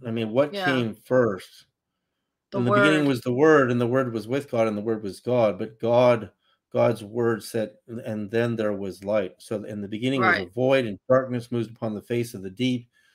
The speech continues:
Speaker 1: And then God breathed, which, which, which is the sound, and then there was the light. So,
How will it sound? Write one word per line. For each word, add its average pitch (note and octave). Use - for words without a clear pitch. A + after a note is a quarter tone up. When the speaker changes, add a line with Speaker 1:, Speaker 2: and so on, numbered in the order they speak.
Speaker 1:
And G#2+
then A2+
God A#2+
breathed, B2
which, A2
which, G#2+
which A2+
is G2+
the G2+
sound, A2
and G#2
then G#2
there F#2+
was F#2
the G2+
light. F2+
So, A2